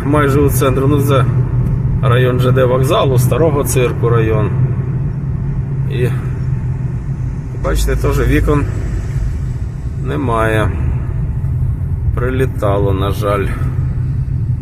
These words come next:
На жаль. Тихих міст в Харкові дуже і дуже мало. Ладно,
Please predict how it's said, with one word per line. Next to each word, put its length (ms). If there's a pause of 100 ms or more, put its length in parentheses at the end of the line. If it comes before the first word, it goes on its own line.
(280)
На 120
жаль. 340 (3000)
Тихих 360
міст 300
в 140
Харкові 600 (260)
дуже 220
і 40
дуже 220
мало. 220
Ладно, 260